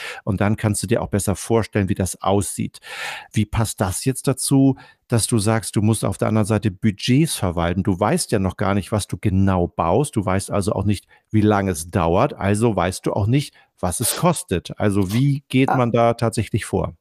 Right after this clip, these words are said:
Speaker 2: Ja, das ist immer die spannende Frage. Wir haben tatsächlich gesagt, okay, äh, das Produkt, was ich jetzt momentan mache, ist relativ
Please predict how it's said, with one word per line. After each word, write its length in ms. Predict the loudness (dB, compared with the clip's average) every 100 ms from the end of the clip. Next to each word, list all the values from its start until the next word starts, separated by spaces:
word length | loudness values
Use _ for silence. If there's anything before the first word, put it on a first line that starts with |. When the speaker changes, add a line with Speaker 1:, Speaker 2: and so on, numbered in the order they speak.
| _ _ _ -20 -20 -20 _ -2
Speaker 2:
Ja, 160 | 2 4
das 220 | 4 0
ist 160 | -4 -4
immer 240 | 0 0
die 100 | 0
spannende 420 | -4 -2 -2 0 -4
Frage. 540 | -4 0 2 0 -6 -10 -20 -20 -20 -12
Wir 280 | -2 2 2
haben 440 | 4 2 2 0 -2
tatsächlich 680 | -4 -4 2 2 2 -2 -2
gesagt, 360 | 0 2 0
okay, 460 | -2 -4 2 4 2 -4 _ _ -2
äh, 500 | 2 4 4 2 2
das 220 | 0 0
Produkt, 380 | -2 0 0 0
was 160 | -2 0
ich 160 | 0
jetzt 220 | 0 0
momentan 520 | 0 2 0 0 0 2
mache, 240 | 0 -4
ist 300 | -6 -6 -2
relativ 400 | 0 0 0 -8